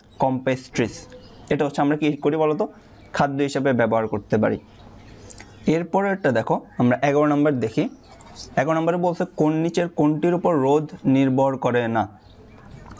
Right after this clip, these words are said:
অপশনগুলো দেখতে তোমরা এমনি-, এমনিতেই বুঝবা। আমরা তাদের তড়িৎ প্রবাহের উপর কিন্তু কোনো রোদ নির্ভর করে না। রোদ নির্ভর করে mainly হচ্ছে তোমার প্রস্থচ্ছেদের ক্ষেত্রফল,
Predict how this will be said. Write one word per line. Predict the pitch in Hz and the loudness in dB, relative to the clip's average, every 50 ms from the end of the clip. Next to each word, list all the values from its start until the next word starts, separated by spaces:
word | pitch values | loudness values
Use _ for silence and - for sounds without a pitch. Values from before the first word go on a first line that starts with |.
| - - | -6 -2
অপশনগুলো | 139 139 - - - 143 139 139 151 151 | -2 -2 -2 -2 -2 0 0 2 2 2
দেখতে | 139 147 135 143 156 | 0 0 0 -2 -2
তোমরা | 143 143 131 123 | -2 0 0 2
এমনি-, | 123 127 131 131 - | 2 0 0 0 0
এমনিতেই | 131 131 135 139 135 147 139 | 2 2 2 2 2 2 2
বুঝবা। | 127 117 120 117 117 120 131 170 - - - - - - - - - - - | 2 2 0 0 0 0 0 0 -2 -4 -12 -16 -16 -14 -16 -16 -12 -6 -2
আমরা | - 127 139 | 0 2 2
তাদের | 143 139 139 156 156 156 - | 2 0 0 -2 -4 -4 -2
তড়িৎ | - 156 165 170 180 180 180 - - - | -2 0 0 0 -2 -2 -4 -8 -6 0
প্রবাহের | 202 151 147 143 151 156 165 160 156 | 0 2 2 2 0 0 0 0 0
উপর | 160 143 - 151 147 | 0 0 0 0 2
কিন্তু | 151 151 151 165 | 2 2 2 2
কোনো | 156 151 147 147 151 151 | 2 0 0 2 2 2
রোদ | 147 139 143 160 160 - - - | 2 2 2 0 0 -4 -6 -2
নির্ভর | 123 131 131 127 123 123 131 131 | 0 2 2 2 2 2 2 0
করে | 120 - 104 113 110 | 0 0 0 0 0
না। | 110 107 104 - - - - - | 0 -2 -4 -8 -14 -16 -6 0
রোদ | 139 123 123 | 2 2 2
নির্ভর | 120 123 127 127 127 127 135 | 4 2 2 2 2 2 2
করে | 135 135 139 | 2 2 2
mainly | 139 135 131 131 131 131 131 131 | 2 2 2 2 2 2 0 0
হচ্ছে | 123 - 143 | 0 0 0
তোমার | 135 135 135 139 139 139 - - - - - - - - | 0 2 2 0 0 -4 -8 -16 -20 -20 -20 -20 -8 -4
প্রস্থচ্ছেদের | - 139 135 - - 139 127 - 151 131 135 | -2 -2 -2 0 -2 -4 -2 -2 0 0 0
ক্ষেত্রফল, | 139 - 135 127 - 139 135 - - 156 180 214 | 0 -2 -2 -2 0 0 0 2 0 0 -2 -2